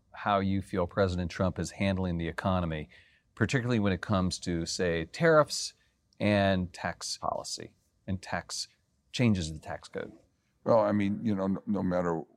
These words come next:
Speaker 2: what, you can't, there's some unintended consequences, you know, from the tax code. Certainly, it's boosted the economy. No one could say the econ-, economy has never been any stronger than it is today,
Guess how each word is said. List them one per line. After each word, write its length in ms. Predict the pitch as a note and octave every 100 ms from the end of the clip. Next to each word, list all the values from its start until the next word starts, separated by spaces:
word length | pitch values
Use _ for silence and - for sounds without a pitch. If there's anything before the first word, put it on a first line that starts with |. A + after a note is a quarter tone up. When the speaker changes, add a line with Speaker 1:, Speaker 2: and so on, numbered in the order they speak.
| -
Speaker 2:
what, 300 | F2 F2+ -
you 120 | - G2
can't, 320 | - F2+ D#2+ - _ - _ _ -
there's 200 | G2+ -
some 180 | A2 G2
unintended 540 | F2+ E2 - D#2 C#2+
consequences, 840 | - C#2+ - - - E2 - - -
you 60 |
know, 140 | F2 D2
from 220 | - D#2+
the 80 | C#2
tax 380 | E2 D2 - -
code. 260 | C2+ - - _ _ _
Certainly, 480 | - A#2 G#2+ G2+ E2+ -
it's 280 | - D#2+ - - - - -
boosted 360 | A2+ G2+ F#2
the 80 | D#2
economy. 460 | D2+ E2+ D2+ C#2+ D2+ -
No 160 | F#2+
one 200 | F#2+ G2
could 160 | D#2 D2+
say 180 | - F2
the 140 | D2+
econ-, 320 | - F#2+ F2+ - _ _ -
economy 380 | A#2 G#2+ F#2 E2+
has 160 | D2
never 180 | E2 C#2+
been 220 | C2+ D2+
any 220 | D2+ D2+
stronger 640 | - - - E2+ E2 C#2+ C#2
than 220 | D2 C#2+
it 100 | C#2
is 240 | C#2 C2+
today, 400 | - - - -